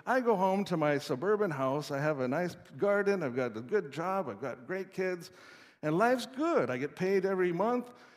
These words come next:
and, um, I get to have vacations, and, uh, we're sometimes a little bit oblivious to what's actually going on in the rest of the world. This is like ten percent of the world gets to live like we do. Ninety percent struggle.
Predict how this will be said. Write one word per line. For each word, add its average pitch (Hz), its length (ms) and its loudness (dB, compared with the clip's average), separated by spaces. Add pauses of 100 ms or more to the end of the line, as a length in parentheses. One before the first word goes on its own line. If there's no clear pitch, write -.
(180)
and, 151 260 -2
um, 147 360 2
I 147 80 -4
get 143 160 -4
to 127 60 -8
have 131 120 -4
vacations, 220 760 -4 (100)
and, 160 260 -2
uh, 147 140 0
we're 143 240 -2 (440)
sometimes 202 580 0
a - 20 0
little 214 300 2
bit 190 240 -2
oblivious 123 560 0
to 127 120 -10
what's 127 220 -6
actually 135 320 -6
going 131 300 -2
on 143 200 -4
in 107 60 -6
the 110 80 -6
rest 117 260 -4
of 107 60 -16
the 123 60 -10
world. 131 400 -8 (640)
This 214 240 4
is 156 160 0
like 151 320 0
ten 170 260 0
percent 180 400 0
of 139 80 0
the 127 80 -2
world 123 400 -2
gets 131 180 -2
to - 80 -8
live 131 220 -2
like 131 180 -4
we 175 160 0
do. 113 140 -6
Ninety 170 320 -4
percent 139 500 -8
struggle. - 520 -10